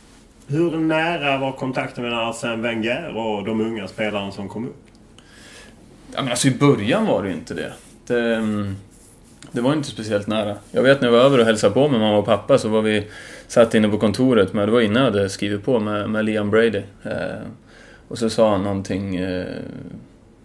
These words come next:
Speaker 2: "Ja, vänta, jag ska, jag ska kolla om någon var," ja, vi fattar inte riktigt. Så kom han tillbaka efter en, en kvart eller någonting med just, eh, med Wenger och, du vet, en annan och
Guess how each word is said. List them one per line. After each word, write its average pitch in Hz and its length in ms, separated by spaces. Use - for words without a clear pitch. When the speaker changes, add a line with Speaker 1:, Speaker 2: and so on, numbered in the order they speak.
Speaker 2:
"Ja, 110 100
vänta, 107 340
jag 95 80
ska, 104 140
jag 101 120
ska - 160
kolla 101 260
om 95 100
någon 98 120
var," 104 160
ja, 98 100
vi 98 120
fattar 90 300
inte 101 120
riktigt. - 260
Så 110 120
kom 120 200
han 101 100
tillbaka 113 400
efter - 180
en, 101 280
en 107 60
kvart 101 360
eller 98 100
någonting 104 360
med 107 200
just, 104 220
eh, - 60
med 110 200
Wenger 107 500
och, 101 120
du - 60
vet, - 120
en 101 120
annan 98 380
och - 120